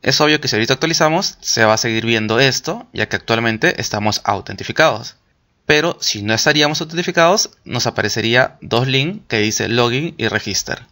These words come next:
Ahora, para poder ver esos dos links, lo que vamos a hacer ahorita es habilitar este botón que dice cerrar sesión y vamos a cerrar sesión. Para habilitar este botón no lo vamos a poder hacer con un link,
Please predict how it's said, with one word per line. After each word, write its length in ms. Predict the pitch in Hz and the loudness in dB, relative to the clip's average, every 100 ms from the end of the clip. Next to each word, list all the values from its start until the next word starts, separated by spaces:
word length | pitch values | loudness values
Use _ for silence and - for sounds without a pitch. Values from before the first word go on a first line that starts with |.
| _ _ _ _ - | _ _ _ _ 0
Ahora, 460 | 131 117 95 - - | 2 4 0 -6 -2
para 280 | 110 98 - | 0 0 2
poder 260 | 127 151 | 2 4
ver 260 | 151 139 - | 4 2 -2
esos 240 | 120 - 113 | -8 -2 2
dos 180 | 147 | 2
links, 400 | 180 180 214 247 _ | 2 0 -2 -8 _
lo 200 | 113 117 | -4 -2
que 120 | 104 | 0
vamos 260 | 98 110 135 | 0 0 -2
a 40 | |
hacer 120 | 135 | 0
ahorita 480 | 151 151 147 165 247 _ _ - - _ - | 2 2 2 0 0 _ _ -20 -20 _ 0
es 260 | 135 - - | 0 0 -4
habilitar 680 | 113 110 110 - 120 135 - | -2 -2 -4 0 0 0 -2
este 260 | 127 120 131 | -6 -2 -2
botón 380 | 110 - 113 110 | 0 0 0 0
que 100 | 101 | 0
dice 280 | 104 - | 0 -2
cerrar 340 | 107 98 98 90 | -4 -2 -2 -4
sesión 440 | - 135 165 220 - | -2 -2 -2 -6 -4
y 240 | 202 - | -2 0
vamos 360 | 131 139 135 120 | 0 2 0 -2
a 40 | |
cerrar 320 | 110 104 104 | 0 2 2
sesión. 340 | - - 87 - _ _ _ _ _ - | -2 -6 -8 -12 _ _ _ _ _ 0
Para 160 | 139 | 0
habilitar 300 | 151 151 170 | 0 -2 -2
este 160 | 247 247 | 0 0
botón 480 | 208 196 214 240 - _ _ | 0 2 0 0 -12 _ _
no 240 | - 139 156 | -2 2 2
lo 140 | 165 | 4
vamos 260 | 156 156 156 | 2 0 -2
a 120 | 151 | 0
poder 240 | 127 127 | 2 4
hacer 280 | 123 131 117 | 4 4 0
con 160 | 110 104 | -2 -4
un 260 | 110 139 | -2 0
link, 320 | 151 160 226 | 0 0 -4